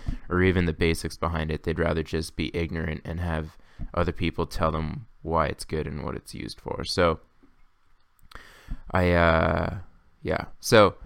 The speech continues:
anyway, besides him, I thought everybody else was, was pretty, um, positive. The, the entire, the overall impression I got was that this is, uh, this is pretty, pretty bullish,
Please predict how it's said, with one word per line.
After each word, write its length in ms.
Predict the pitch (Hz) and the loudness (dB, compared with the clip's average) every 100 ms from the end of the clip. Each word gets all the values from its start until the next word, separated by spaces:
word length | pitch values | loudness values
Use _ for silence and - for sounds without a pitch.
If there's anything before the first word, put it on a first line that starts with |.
| - - - | -14 -14 -10
anyway, 440 | 98 92 82 80 - - - - - | 0 2 2 0 -6 -16 -20 -16 -6
besides 400 | 107 123 120 - | 2 6 4 4
him, 320 | 101 98 - - | 0 0 -6 -8
I 60 | |
thought 180 | 98 101 | 2 4
everybody 380 | 98 98 95 87 | 4 2 2 2
else 260 | 82 82 - | 2 0 -2
was, 340 | 82 76 - | -4 -4 -8
was 160 | 85 - | -8 -8
pretty, 640 | - - 87 87 85 80 - - | -8 -2 0 0 0 -2 -6 -8
um, 400 | 87 80 78 80 - - _ - - - - | -6 -4 -6 -10 -14 -20 _ -12 -12 -12 -10
positive. 800 | - 95 90 90 92 92 95 98 - - | -4 6 6 6 0 -2 -2 -4 -12 -4
The, 240 | 92 80 85 | -2 0 0
the 160 | 87 | -2
entire, 680 | 87 92 110 104 107 98 90 - - - - | -2 -4 0 2 2 0 -2 -6 -16 -16 -8
the 80 | - | -2
overall 640 | 110 104 95 90 85 85 - - _ _ _ _ - - _ - | 0 4 6 6 6 2 -4 -20 _ _ _ _ -20 -20 _ -8
impression 500 | 87 101 90 - 95 | -4 2 2 2 2
I 80 | 92 | 2
got 300 | 90 87 85 | 4 4 2
was 160 | 87 | -4
that 380 | 90 87 82 - | 0 2 2 0
this 200 | 92 - | -4 -2
is, 220 | 87 76 | -4 -2
uh, 180 | 80 78 | -2 -2
this 180 | 82 90 | -2 -6
is 140 | 85 | -8
pretty, 540 | - - 92 85 73 - - | -6 -2 0 -2 -6 -12 -8
pretty 220 | 110 87 | -2 -2
bullish, 600 | - 90 87 87 90 | 0 2 4 2 0